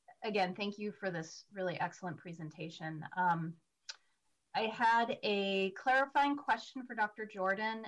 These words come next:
and then, um, a question about some potential, uh, data sources. So for Doctor Jordan, when you showed the slide of, um, I think it was the most recent data for homeless, um, fatalities,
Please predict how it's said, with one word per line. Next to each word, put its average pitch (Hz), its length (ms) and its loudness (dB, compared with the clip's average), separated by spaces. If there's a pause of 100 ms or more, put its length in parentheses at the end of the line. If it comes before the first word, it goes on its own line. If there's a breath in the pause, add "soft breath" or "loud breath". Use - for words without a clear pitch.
and 190 140 -4
then, 175 380 -2 (120)
um, 175 360 0 (120)
a 180 60 -6
question 180 480 -10 (100)
about 160 360 -4
some 156 520 -10 (260)
potential, 170 600 -12 (100)
uh, 170 200 -6 (240)
data 165 200 -10
sources. 165 600 -12 (260)
So 180 300 -6 (840 soft breath)
for 233 80 -4
Doctor 294 440 0
Jordan, 214 440 0
when 190 160 -2
you 214 160 -4
showed 254 340 -4
the 208 100 -4
slide 202 920 0
of, 175 300 2 (240)
um, 160 500 -4 (360)
I 180 40 -16
think 185 100 -8
it 185 40 -4
was 175 100 -10
the 190 80 -6
most 180 280 -4
recent 208 540 -8
data 233 380 -2 (140)
for 208 220 -8
homeless, 214 600 -8 (220)
um, 180 440 0 (480)
fatalities, 233 760 -4